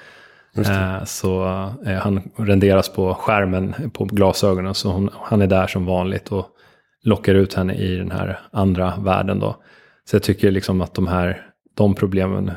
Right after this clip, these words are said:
Speaker 2: eh, talas det lite för lite om, och även vi män skulle behöva vara mi-, mer, ha koll på de här sakerna. Så att, eh, hon har ju någonting ru-, riktigt spännande på gång där, de,
Speaker 1: Mm.
Speaker 2: de grundarna.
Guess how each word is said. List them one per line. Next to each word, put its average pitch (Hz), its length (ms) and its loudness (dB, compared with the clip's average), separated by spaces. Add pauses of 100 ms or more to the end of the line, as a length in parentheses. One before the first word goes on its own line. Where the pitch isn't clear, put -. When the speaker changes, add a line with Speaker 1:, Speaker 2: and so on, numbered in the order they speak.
(140)
Speaker 2:
eh, 101 360 -4
talas 98 380 0
det 107 60 0
lite 101 380 4
för 95 60 0
lite 98 280 0
om, 98 160 -2
och 101 140 2
även 107 240 6
vi 107 120 6
män 107 360 4
skulle 98 260 0
behöva 95 240 2
vara 95 180 2
mi-, 101 340 -2
mer, 98 460 2
ha 107 80 -4
koll 107 260 2
på - 140 -4
de 92 140 -2
här 98 100 -4
sakerna. 98 440 -6 (720)
Så - 120 -4
att, - 140 -2
eh, 101 120 4 (100)
hon 123 240 6
har 98 180 4
ju 95 80 2
någonting 95 320 -2
ru-, 95 260 -4
riktigt 110 320 0
spännande 95 400 -4
på 101 120 -4
gång 98 200 -2
där, 95 240 -2 (220)
de, 92 80 -2
Speaker 1:
Mm. 110 240 2 (140)
Speaker 2:
de 98 180 -2
grundarna. 101 480 -2